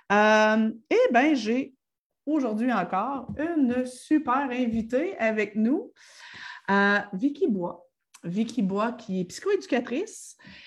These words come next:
et, euh, que j'ai connue il y a quelques années déjà sur un beau projet qu'on a, sur lequel on avait travaillé ensemble. C'était vraiment cool. Euh, Vicky, qui est, euh, présidente propriétaire de S O S Changement,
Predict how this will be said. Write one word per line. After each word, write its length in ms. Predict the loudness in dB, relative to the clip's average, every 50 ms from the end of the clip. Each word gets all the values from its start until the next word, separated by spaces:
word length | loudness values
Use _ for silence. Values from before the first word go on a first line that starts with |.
| -20 _ -2
et, 360 | 2 2 4 4 4 2 2 0 0
euh, 380 | 2 2 4 4 4 4 2 2
que 260 | 0 0 0 0 0
j'ai 300 | 0 0 -2 -4 -4 -4
connue 500 | 0 2 4 4 6 6 6 6 6 4 4
il 60 | 4
y 60 | 4 4
a 520 | 6 6 6 6 4 4 4 2 2 0
quelques 480 | -2 -4 -6 -6 -2 0 0 2 4 4
années 400 | 2 2 2 0 0 0 0 0
déjà 420 | 2 2 2 2 2 0 -2 -2
sur 280 | -4 -6 -6 -4 -2 -2
un 100 | -2 -2
beau 160 | -2 -2 -4
projet 600 | -4 -6 -4 -2 0 0 0 -2 -2 -4 -4 -4 -6
qu'on 160 | -6 -8 -6 -4
a, 200 | -4 -4 -4 -6
sur 160 | -6 -4 -2
lequel 280 | -2 -2 -2 -4 -4
on 140 | -4 -2 -2
avait 220 | -2 -2 -4 -4 -6
travaillé 440 | -6 -6 -6 -4 -4 -4 -4 -4
ensemble. 460 | -4 -6 -8 -8 -10 -12 -12 -12 -12 -10
C'était 160 | -10 -10 -10
vraiment 340 | -8 -8 -6 -6 -6 -6 -8 -10 _
cool. 240 | -10 -10 -10 -10 -12 -14 _ -20 -20 -20 -20 -20 -20 -20 -20 -20 -18 _ -4
Euh, 440 | -2 0 0 0 0 0 0 0 0
Vicky, 560 | 0 0 -2 -2 -2 0 2 4 4 4 2 -2
qui 600 | -6 -6 -2 0 4 4 4 4 4 0 -2 -4
est, 500 | -2 -2 0 2 2 2 2 0 -2 -2 -2
euh, 360 | -2 -2 0 0 0 -2 -2
présidente 680 | -4 -4 -4 -2 -2 -2 -2 0 0 0 -2 -2 -4
propriétaire 680 | -4 -6 -6 -4 -2 -2 -2 -2 0 0 0 0 0 0
de 240 | 0 0 -2 -2 -2 -4
S 200 | -4 -4 -4 -4
O 100 | -4 -4
S 100 | -4 -6
Changement, 640 | -6 -8 -6 -6 -4 -4 -4 -4 -4 -4 -6 -8